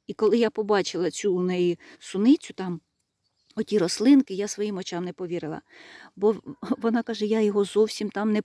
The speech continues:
не прополюю, пото-, тому що земля дуже тверда.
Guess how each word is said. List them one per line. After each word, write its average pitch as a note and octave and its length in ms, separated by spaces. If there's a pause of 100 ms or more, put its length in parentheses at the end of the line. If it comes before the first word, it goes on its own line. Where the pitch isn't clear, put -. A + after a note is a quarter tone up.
не G3+ 160
прополюю, G3 720
пото-, - 280 (100)
тому G3 260
що F#3+ 300
земля F#3+ 520 (220)
дуже G#3 420
тверда. F#3+ 500